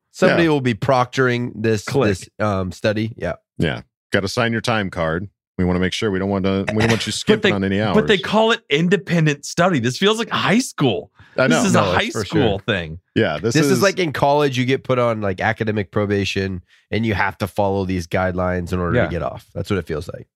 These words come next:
Speaker 3: It's like community service. All
Speaker 1: It's
Speaker 3: right, you
Speaker 1: not
Speaker 3: got four,
Speaker 1: helping
Speaker 3: you got,
Speaker 1: this
Speaker 3: you got
Speaker 1: young
Speaker 3: three
Speaker 1: man.
Speaker 3: more hours this week, Kyler. Really gotta get out there and study some tape 'cause you're not gonna meet your hours this week, and we're gonna take a couple million off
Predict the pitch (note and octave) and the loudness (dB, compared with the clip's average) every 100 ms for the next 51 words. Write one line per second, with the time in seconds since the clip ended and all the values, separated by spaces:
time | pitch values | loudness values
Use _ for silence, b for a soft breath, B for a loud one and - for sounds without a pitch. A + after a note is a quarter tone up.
0 | _ _ _ _ _ A2 F3 D#3+ E3 F3+ | _ _ _ _ _ -4 -2 0 0 2
1 | F3 D#3+ - D#3+ D3+ E2 - - b b | 0 -2 -2 0 0 -4 -12 -18 b b
2 | b - C3+ F3+ D3 B2 G#2+ D#3+ D3+ D3 | b 0 0 2 2 2 2 4 4 2
3 | C3+ - G#2 F#2+ F2+ C#3+ F3 F#3 F3+ F3+ | 0 0 0 0 0 2 2 4 4 4
4 | F3+ C3+ C3 A#2+ B2+ A#2+ A#2 - C3+ A#2 | 2 0 -2 0 0 0 -2 -4 -2 2
5 | A#2 A#2 - _ - A#2+ C#3+ D#3+ D#3 D3 | 2 0 -4 _ -6 0 2 4 2 2
6 | D3 D3+ D3 D#3+ C#3 B2 - C#3+ C3 C3+ | 2 2 2 0 -2 -2 -2 0 0 -4
7 | B2 D#3 C3 G2 - A#2+ G#2+ A#2 B2 B2+ | -4 -2 -2 -4 -2 -2 -2 -2 0 0
8 | B2 C3+ B2+ C3+ A2+ A2+ A#2+ A2+ F#2 D#2+ | 0 -2 -2 -2 -2 0 0 -2 -4 -6
9 | G2+ F#2 F#2+ F2 E2+ _ _ _ _ _ | -4 -4 -2 -4 -4 _ _ _ _ _
10 | _ - G2+ G#2 G2+ - - - D#2 C#2 | _ -8 -4 -4 -6 -8 -8 -8 -10 -12
11 | A1+ - - - | -14 -16 -20 -14